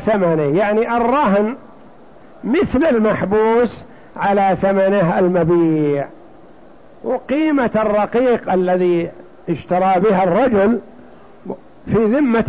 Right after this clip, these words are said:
ال-، المشتري، ما تضيع على البائع، ولا يقال إن العبد عتق وانتهى ولا ليس لك شيء، لا، القيمة في الذمة. كالمحبوس على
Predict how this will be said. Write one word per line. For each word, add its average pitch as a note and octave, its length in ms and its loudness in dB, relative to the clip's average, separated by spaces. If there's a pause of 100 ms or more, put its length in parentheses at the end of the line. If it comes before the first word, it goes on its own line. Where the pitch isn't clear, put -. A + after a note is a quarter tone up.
ال-، A3 220 -2
المشتري، B3 580 -2 (560)
ما A3 160 -2
تضيع B3 400 2
على F#3+ 440 0
البائع، F#3 480 2 (1400)
ولا G#3 220 0
يقال G#3+ 360 0
إن G#3+ 240 2
العبد F#3+ 340 0
عتق G3 380 0
وانتهى F#3+ 540 2 (420)
ولا G3 240 2
ليس F#3+ 220 2
لك G3 300 2
شيء، D#3+ 300 2
لا، B3 200 2 (520)
القيمة G#3 420 0
في G3 80 0
الذمة. A#3+ 440 0 (3500)
كالمحبوس G#3+ 1000 0
على G3 600 0